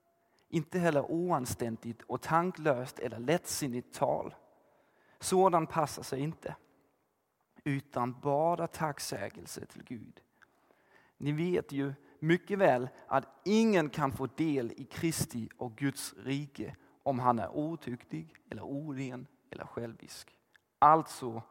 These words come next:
avgudadyrkande. Vad i hela friden ska det betyda?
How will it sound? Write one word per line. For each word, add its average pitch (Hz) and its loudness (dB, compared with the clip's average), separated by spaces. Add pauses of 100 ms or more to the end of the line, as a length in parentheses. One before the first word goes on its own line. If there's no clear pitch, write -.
(460)
avgudadyrkande. - -2 (3500)
Vad 160 -2
i 165 -2
hela 135 0
friden 156 -8
ska 131 -4
det 143 0
betyda? 143 -2